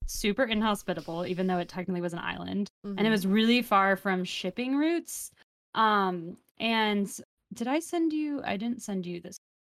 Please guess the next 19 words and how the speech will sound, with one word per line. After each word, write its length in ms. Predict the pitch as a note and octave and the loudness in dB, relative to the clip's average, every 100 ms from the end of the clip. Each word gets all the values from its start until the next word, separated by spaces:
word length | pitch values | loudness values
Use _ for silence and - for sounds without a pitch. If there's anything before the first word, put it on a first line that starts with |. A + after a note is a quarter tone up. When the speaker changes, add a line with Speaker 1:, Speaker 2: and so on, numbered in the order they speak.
| _ _ _ _ - | _ _ _ _ -14
Speaker 1:
which 220 | C#3 - | -12 -8
I 100 | - | -8
will 260 | - - F#3 | -8 -10 -12
send 160 | - - _ - - | -14 -16 _ -20 -18
now. 160 | - _ - _ _ | -18 _ -20 _ _
So 640 | - - B3+ A#3+ A3+ A3 - _ _ - | -6 4 8 8 8 4 -4 _ _ -2
I, 120 | A3+ | 0
this 260 | G#3 A#3+ | 0 -2
is 100 | C#4+ | 2
not 320 | C#4 D#4+ C#4 G3 | 6 6 6 2
the 80 | |
Elephant 380 | G3+ G3 G3+ A#3 | 2 2 2 0
Island, 400 | A#3 B3+ B3+ B3+ - | 0 0 0 -2 -4
but 320 | - G3 F#3 - _ _ - | 2 2 2 -4 _ _ -6
they 280 | A#3 A#3 F#3+ | 0 0 0
got 260 | A3+ B3+ | 2 2
to 80 | B3+ | 2
Elephant 320 | A3+ A3 G#3 | 2 2 2
Island 500 | F#3+ F#3+ F#3 F3+ F3+ | 0 2 0 0 -4